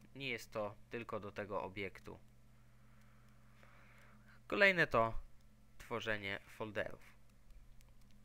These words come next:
Możemy dzięki temu łatwiej operować warstwami, grupując je,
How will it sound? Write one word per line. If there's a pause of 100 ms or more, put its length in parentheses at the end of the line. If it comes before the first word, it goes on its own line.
(960)
Możemy
dzięki
temu
łatwiej
operować
warstwami, (360)
grupując
je,